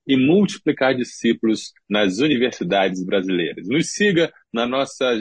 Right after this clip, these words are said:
nas nossas redes sociais, o, o, o YouTube, é, Somos Um Universitários Missionários, o Instagram, arroba Universitários Missionários,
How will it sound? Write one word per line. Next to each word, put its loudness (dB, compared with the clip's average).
nas -6
nossas -4
redes -4
sociais, 0
o, 6
o, 4
o 2
YouTube, 2
é, 0
Somos -4
Um -4
Universitários -2
Missionários, 0
o 2
Instagram, 2
arroba 0
Universitários -4
Missionários, -2